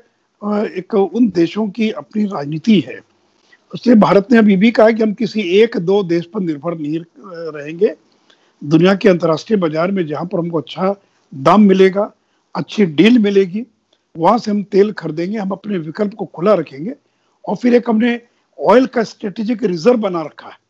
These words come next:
भारत सरकार ने एक ऑयल का strategic reserve बना रखा है, ताकि अगर कोई ऐसा संकट आ जाए, तो कम से कम चालीस दिन, अ, पचास दिन क-, तेल का,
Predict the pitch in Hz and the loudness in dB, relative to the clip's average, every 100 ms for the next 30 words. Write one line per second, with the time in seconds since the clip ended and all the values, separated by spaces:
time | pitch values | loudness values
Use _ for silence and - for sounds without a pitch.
0 | _ _ _ _ _ _ _ - 160 - | _ _ _ _ _ _ _ -14 -14 -12
1 | 165 190 208 226 220 165 190 202 240 208 | -8 0 0 0 -4 -2 -2 0 -2 -4
2 | - 190 165 190 202 165 160 233 196 175 | -4 -10 -4 -2 0 2 4 2 2 -4
3 | 156 147 - 123 170 - _ _ _ _ | -6 -8 -14 -16 -16 -18 _ _ _ _
4 | - 190 220 220 220 196 190 247 240 - | -8 -4 -2 -2 0 -2 0 0 0 -2
5 | 202 220 190 185 208 214 233 180 202 202 | -6 -6 -4 -2 -2 -4 -8 -10 -8 -6
6 | 202 - _ _ _ 208 180 214 170 202 | -8 -8 _ _ _ -4 -2 -2 -2 -4
7 | 196 180 _ _ 185 170 208 165 202 202 | -4 -8 _ _ -10 -8 -6 0 2 4
8 | 170 196 196 _ 160 - 180 202 190 185 | 2 0 -2 _ -10 -4 -2 -2 -2 -4